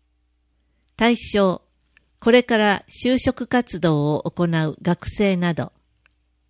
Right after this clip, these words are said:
申し込み、各回三日前までに下記ホームページの申し込みフォームから。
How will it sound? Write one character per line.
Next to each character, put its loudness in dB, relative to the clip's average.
申 0
し -6
込 -2
み、 -6
各 -4
回 -2
三 -2
日 0
前 2
ま 2
で 0
に -6
下 2
記 -2
ホ -2
ー 2
ム 0
ペ 4
ー 4
ジ -2
の -4
申 2
し -6
込 -2
み 0
フ -2
ォ 2
ー 0
ム -4
か -4
ら。 -6